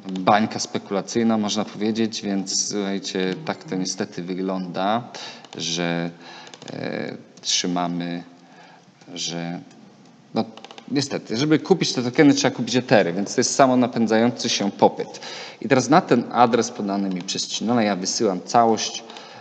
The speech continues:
e, całość Cinol coinów, czyli dwadzieścia jeden milionów. E,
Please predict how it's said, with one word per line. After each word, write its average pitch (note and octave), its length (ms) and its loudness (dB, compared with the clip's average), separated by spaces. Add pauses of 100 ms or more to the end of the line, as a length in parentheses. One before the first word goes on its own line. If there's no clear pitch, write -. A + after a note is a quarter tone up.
(120)
e, F#2 80 -2 (540)
całość A2+ 440 2
Cinol A2 380 4
coinów, F2+ 520 -6
czyli F#2 180 -4
dwadzieścia F#2+ 400 -2
jeden F2 280 -6
milionów. D3 580 0 (840)
E, - 100 -10